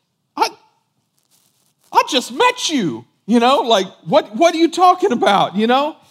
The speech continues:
And then furthermore, by the end of the conversation, and there's lots of things in the middle, and you have to go read that for yourself,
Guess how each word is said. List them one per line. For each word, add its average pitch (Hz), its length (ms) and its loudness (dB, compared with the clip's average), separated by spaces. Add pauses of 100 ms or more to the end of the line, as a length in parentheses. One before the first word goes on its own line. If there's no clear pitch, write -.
(260)
And 240 120 2
then 254 100 0
furthermore, 247 640 2
by 240 240 4
the 233 160 -8
end 349 240 -6
of 214 100 -6
the 196 100 -2
conversation, 175 1000 -2
and 185 140 -6
there's 170 180 -4
lots 180 280 -4
of 165 100 -8
things 131 320 -8
in 135 100 -12
the 127 60 -8
middle, 139 400 -8
and 127 260 -10
you 208 120 -8
have 151 120 -8
to - 80 -16
go 131 160 -8
read 120 200 -8
that 208 220 -6
for 135 60 -18
yourself, 165 560 -4